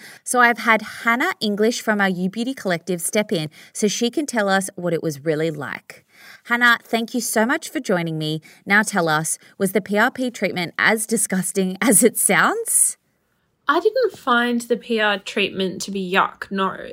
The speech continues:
Speaker 2: So I guess my biggest worry is I do take stimulant medication for my A D H D, and that means I am often dehydrated. So my strategy whenever I have to have blood taken is I'll usually just, like, scull a Powerade earlier that day,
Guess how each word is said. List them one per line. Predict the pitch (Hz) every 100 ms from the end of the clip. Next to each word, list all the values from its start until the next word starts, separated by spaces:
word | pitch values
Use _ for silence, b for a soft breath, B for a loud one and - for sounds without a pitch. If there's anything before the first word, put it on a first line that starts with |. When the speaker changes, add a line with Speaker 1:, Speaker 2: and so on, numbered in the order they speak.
| -
Speaker 2:
So | - - 240 233 226 - _ -
I | 240
guess | 240 262 285
my | 254 208
biggest | 214 240 247 - -
worry | 196 196 196
is | 196 - 196 180 185 190 - B B
I | 220
do | 208 208
take | 208 233 202
stimulant | - - 202 202 196 180
medication | 185 185 196 180 190 185 190 190
for | - 190 180 175
my | 180
A | 160 147 180
D | 180
H | 160 -
D, | - 170 -
and | 190 190
that | 190 160 -
means | 202 185 175 170
I | - 175 -
am | 175 185 -
often | - 185 - 170 - -
dehydrated. | 196 196 - 190 196 196 220 294 370 B B B
So | B - 233 202 185
my | 180
strategy | 185 - 254 339 233 - - -
whenever | 220 208 190
I | 208
have | 220 202
to | 226
have | 202
blood | 185 190 190
taken | 202 180 190 185
is | 196 208
I'll | 196
usually | 190 214 220 214 190
just, | 190 247
like, | 202 -
scull | - - 185 190
a | 202
Powerade | 190 196 180 190 190 180 175
earlier | 196 196 180 175
that | - -
day, | - 165 170 190